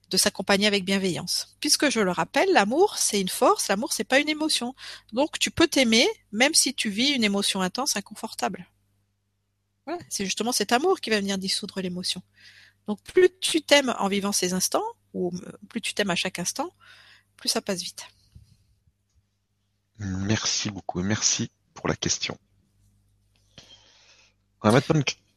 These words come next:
Speaker 2: oui, vas-y.
Speaker 1: Je, je voulais juste revenir sur un petit détail par rapport aux anesthésies qu'on a, parce qu'il y a beaucoup de gens qui posent cette
Speaker 2: Ouais.
Speaker 1: question, il y a beaucoup de gens qui sont dans les, ces anesthésies, euh,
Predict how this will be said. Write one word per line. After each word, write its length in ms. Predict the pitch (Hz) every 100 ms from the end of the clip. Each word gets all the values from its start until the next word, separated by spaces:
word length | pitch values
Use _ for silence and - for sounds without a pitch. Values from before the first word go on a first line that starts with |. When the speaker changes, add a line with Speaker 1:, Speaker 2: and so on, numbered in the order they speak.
| -
Speaker 2:
oui, 160 | 120 - - -
vas-y. 240 | 110 117 -
Speaker 1:
Je, 240 | - 480
je 60 | 220
voulais 180 | 240 240
juste 200 | 330 -
revenir 340 | 294 277 294
sur 220 | - 254
un 140 | 220 226
petit 180 | - 208
détail 380 | 226 - 339 -
par 120 | 208
rapport 280 | 208 247 220
aux 200 | 202 226
anesthésies 520 | 226 233 214 202 254
qu'on 200 | 214 202
a, 100 | 196
parce 180 | - -
qu'il 100 | 190
y 20 |
a 20 |
beaucoup 180 | 214 208
de 60 |
gens 100 | 220
qui 120 | 254 -
posent 200 | 214 -
cette 160 | 180
Speaker 2:
Ouais. 60 | -
Speaker 1:
question, 240 | - -
il 60 | 247
y 40 |
a 20 |
beaucoup 240 | 190 - 208
de 60 |
gens 160 | 214 254
qui 140 | -
sont 200 | - 202
dans 140 | 190 185
les, 180 | 180 185
ces 240 | - 190
anesthésies, 580 | 185 190 - 185 240 320 - - - - - -
euh, 160 | 175